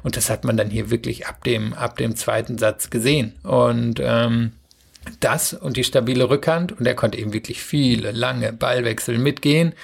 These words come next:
und da hat er früher nicht die Geduld für gehabt. Und er hat den Sprung eben früher hinbekommen, den Shelton nicht be-, äh, den Tiafoe nicht hinbekommen hat. Tiafoe früher eben auch jemand, der,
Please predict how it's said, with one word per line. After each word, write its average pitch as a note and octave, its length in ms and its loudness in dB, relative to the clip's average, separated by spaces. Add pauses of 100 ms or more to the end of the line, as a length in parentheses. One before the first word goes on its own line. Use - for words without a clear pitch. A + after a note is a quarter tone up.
(280)
und - 180 -2
da - 120 0
hat B2 80 -2
er A2+ 100 0
früher A2 300 -2
nicht A2 180 -8
die A#2 80 -4
Geduld A2 320 -2
für A#2 160 -6
gehabt. G#2+ 540 -4
Und C3 200 0
er C#3+ 200 2
hat C#3+ 120 0
den C3+ 120 0
Sprung C#3+ 360 0
eben C3+ 220 -2
früher E3+ 300 6
hinbekommen, A2+ 600 2
den A2 160 -2
Shelton A#2 300 -2
nicht - 220 -10
be-, A#2 200 -4
äh, A2+ 380 0
den A2+ 300 -6
Tiafoe C3 340 -2
nicht A#2+ 140 -2
hinbekommen A#2+ 500 -2
hat. G#2+ 140 -4
Tiafoe A#2 340 0
früher C3 420 2
eben C3 220 2
auch C3 200 2
jemand, A#2 340 -2
der, G#2+ 240 0